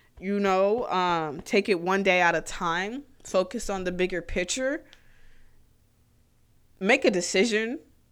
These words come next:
on whether you still wanna fuck with this person or not, because a lot of y'all be, baby, don't even get me started, 'cause I'm not, we not finna go there on today. <laughs>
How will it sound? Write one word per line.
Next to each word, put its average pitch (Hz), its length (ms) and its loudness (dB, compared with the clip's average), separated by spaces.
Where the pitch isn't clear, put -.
on 170 240 0
whether 185 340 4
you 175 200 -6
still 196 240 -2
wanna 170 160 -4
fuck 190 260 -2
with 202 160 -4
this 196 160 -4
person 208 340 -4
or 202 120 -4
not, 208 260 -4
because 175 560 -2
a 160 120 0
lot 185 200 4
of 226 60 0
y'all 208 260 6
be, 185 520 -6
baby, 175 480 -2
don't 254 220 -2
even 170 180 -6
get 151 160 -6
me 165 100 -10
started, 127 480 -12
'cause 175 160 -16
I'm 190 160 -6
not, - 400 -14
we 196 280 -6
not 208 200 0
finna 160 160 -8
go 160 140 -2
there 151 300 -6
on 165 100 -8
today. 156 400 -6
<laughs> - 40 -20